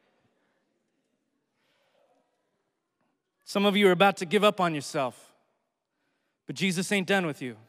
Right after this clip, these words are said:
Some of you, your friends have given up on you,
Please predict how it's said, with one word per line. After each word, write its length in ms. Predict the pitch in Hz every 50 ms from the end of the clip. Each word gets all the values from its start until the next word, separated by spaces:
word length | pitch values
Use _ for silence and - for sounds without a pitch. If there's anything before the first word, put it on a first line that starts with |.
| _ _ _ _ _ _ _ _ _ _ _ _ _ _ _ _ _ _ _ _ _ _ _ _ _ _ _ _ _ _ _ _ _ _ _ _ _ _ _ _ _ _ _ - - - - _ _ _ _ _ _ _ _ _ _ _ _ _ _ _ _ _ _ _ _ _ -
Some 240 | - - 233 233
of 120 | 247 233 196
you, 100 | 208 196
your 160 | 190 185 165
friends 320 | - - 220 233 233 208
have 140 | 170 180 151
given 240 | 139 170 160 165 156
up 160 | 151 - -
on 120 | 147 131 123
you, 140 | 113 107